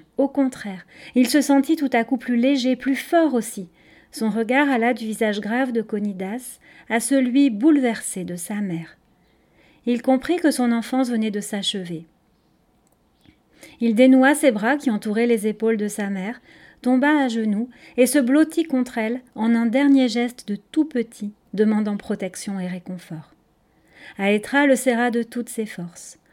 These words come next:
Lentement, elle caressa son front, puis elle y déposa un baiser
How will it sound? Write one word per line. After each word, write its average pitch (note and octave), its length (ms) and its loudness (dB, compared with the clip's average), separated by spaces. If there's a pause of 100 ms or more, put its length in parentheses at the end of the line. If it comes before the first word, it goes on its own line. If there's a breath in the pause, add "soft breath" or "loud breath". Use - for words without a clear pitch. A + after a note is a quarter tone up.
(240 soft breath)
Lentement, A3+ 640 -2 (260)
elle G3+ 160 -8
caressa G3+ 480 -8
son F#3 180 -14
front, F3+ 300 -14 (500 soft breath)
puis A3+ 200 -2
elle A#3+ 120 4
y C4 80 2
déposa C4+ 460 2
un A#3 180 0
baiser A3 520 0